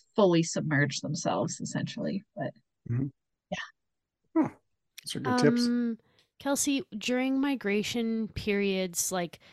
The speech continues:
Speaker 3: so every, like, people feed birds at different times in the year. Is it helpful or necessary to have, like, different kinds of feeders out for birds that might be traveling south for them to have, like, a pit stop?
Speaker 1: Uh,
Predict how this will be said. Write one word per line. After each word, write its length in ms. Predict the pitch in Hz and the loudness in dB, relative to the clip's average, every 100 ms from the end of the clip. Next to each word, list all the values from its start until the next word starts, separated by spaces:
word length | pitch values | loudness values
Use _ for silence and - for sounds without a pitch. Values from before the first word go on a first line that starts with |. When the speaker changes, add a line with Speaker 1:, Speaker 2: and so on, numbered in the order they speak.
| - _ | -20 _
Speaker 3:
so 340 | - 233 208 196 | -4 2 2 2
every, 300 | 214 214 202 - | 0 -2 -2 -4
like, 220 | 180 202 - | -6 -4 -6
people 240 | - 226 | -4 -4
feed 340 | - 233 220 | -4 -4 -4
birds 240 | 175 185 175 | -4 -4 -4
at 100 | 165 | -8
different 280 | 180 180 160 | -8 -10 -8
times 320 | 190 185 170 | -6 -6 -4
in 100 | 180 | -4
the 60 | |
year. 320 | 175 180 170 - | -4 -2 -4 -4
Is 160 | 208 180 | -4 -4
it 280 | 202 - _ | -6 -8 _
helpful 800 | - 208 196 - - 220 214 220 _ _ _ _ - | -8 -4 -4 -6 -4 -2 -2 -4 _ _ _ _ -4
or 100 | 208 | 0
necessary 680 | 190 180 196 - 190 190 | 0 -2 -4 -4 -2 -2
to 400 | 190 - - 190 | -4 -6 -4 -4
have, 460 | 175 175 170 170 - | -2 -2 -2 -2 -6
like, 220 | 170 160 - - _ | -6 -8 -14 -20 _
different 260 | 190 190 165 | -6 -4 -4
kinds 260 | 196 190 | 0 0
of 80 | 185 | -2
feeders 540 | - - 185 202 208 208 | -4 -4 -2 0 0 0
out 240 | 190 - | -2 -2
for 180 | - 196 | -4 -4
birds 460 | 156 180 175 165 | -2 0 0 -2
that 180 | - 185 | -2 -2
might 240 | - 175 - | -2 -4 -4
be 260 | 185 180 175 | -6 -4 -4
traveling 600 | - 185 170 165 160 165 | -2 -2 0 0 0 0
south 380 | - - 175 254 | 0 0 0 -2
for 140 | - 208 | -6 -4
them 160 | 190 | -2
to 100 | 175 | -4
have, 180 | 170 156 | -6 -6
like, 120 | 156 | -8
a 60 | 170 | -8
pit 180 | 202 - | -10 -6
stop? 300 | 262 294 - _ _ | -6 -6 -10 _ _
Speaker 1:
Uh, 320 | 240 285 285 | 8 10 10